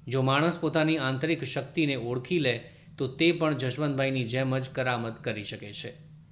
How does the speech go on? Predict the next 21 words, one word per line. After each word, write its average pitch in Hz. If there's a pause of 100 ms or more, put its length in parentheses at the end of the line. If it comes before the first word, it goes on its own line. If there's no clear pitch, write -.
(300)
આજે 135
ભગવાન 151
રામના 147
મહા 131
ઉત્સવને 135
મનાવવા 127 (340)
આખું 139
ભારત 123 (320)
ભક્તિમય 139
બની 110
ગયું 104
છે, - (460)
ત્યારે 113
જશવંતભાઈ 151
પણ 156
પ્રભુ 147
શ્રી 135
રામને 131
અનોખી 120
ભેટ 135
આપીને 120